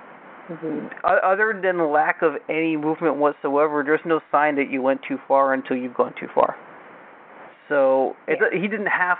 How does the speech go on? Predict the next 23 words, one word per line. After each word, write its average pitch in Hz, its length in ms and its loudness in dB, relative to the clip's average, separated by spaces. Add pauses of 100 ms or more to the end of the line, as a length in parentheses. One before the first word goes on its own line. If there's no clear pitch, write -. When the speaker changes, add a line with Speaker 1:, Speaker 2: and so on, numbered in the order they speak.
(120)
Speaker 2:
to 165 120 0
have 151 220 -2
intent 147 520 -4
for 135 160 2
it 131 80 -6
to 135 80 0
happen. - 340 -2 (1600)
So, - 160 -2
Speaker 1:
Right. 131 160 0 (140)
Speaker 2:
so 143 60 -2
you 139 180 -2
did 190 180 -4
get 143 140 -4
lucky, - 260 -4 (260)
and, 127 360 -4
uh, 127 160 0
that 139 180 -2
is 165 100 -2
a 156 80 -2
concern, 131 440 -4
I 131 100 2
Speaker 1:
Yeah, 175 120 0 (120)
Speaker 2:
think. - 40 -20